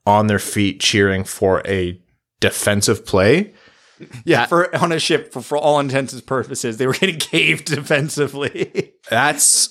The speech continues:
Speaker 1: old school Red Wings hockey. That's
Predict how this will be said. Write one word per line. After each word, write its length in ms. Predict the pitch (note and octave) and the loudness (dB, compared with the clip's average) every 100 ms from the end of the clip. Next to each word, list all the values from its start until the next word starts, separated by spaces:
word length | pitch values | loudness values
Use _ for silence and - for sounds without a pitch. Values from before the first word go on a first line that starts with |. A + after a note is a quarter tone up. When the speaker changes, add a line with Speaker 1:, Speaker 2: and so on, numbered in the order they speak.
| - | 2
Speaker 1:
old 420 | D3+ D3 C#3+ C#3 | 6 8 6 4
school 720 | - - B2+ B2 B2 B2 B2 | 2 0 2 4 6 4 2
Red 300 | A#2 A#2+ A2 | 0 0 0
Wings 640 | A2 A2 A2 A2 G2+ - - _ | 0 0 0 0 -2 -2 -6 _
hockey. 440 | - A2+ G2+ - A2 | -6 0 0 2 2
That's 200 | B2 | 2